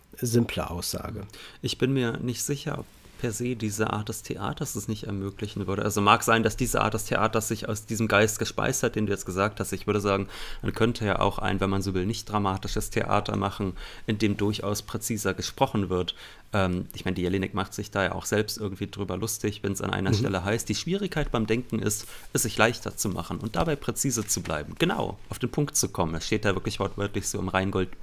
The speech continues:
Speaker 2: von ihr drinne. Ähm, und ich würde auch sagen, das geht.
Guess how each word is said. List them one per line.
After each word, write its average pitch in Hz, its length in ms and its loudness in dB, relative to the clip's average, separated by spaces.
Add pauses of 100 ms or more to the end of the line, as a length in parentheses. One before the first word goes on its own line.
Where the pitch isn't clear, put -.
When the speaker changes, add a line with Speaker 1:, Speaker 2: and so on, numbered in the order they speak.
Speaker 2:
von 98 180 -2
ihr 90 120 -2
drinne. 135 340 0 (500)
Ähm, 101 380 4 (100)
und 104 320 0
ich - 160 -4
würde 113 180 4
auch 120 140 4
sagen, 104 340 2
das - 260 -4
geht. 143 360 -4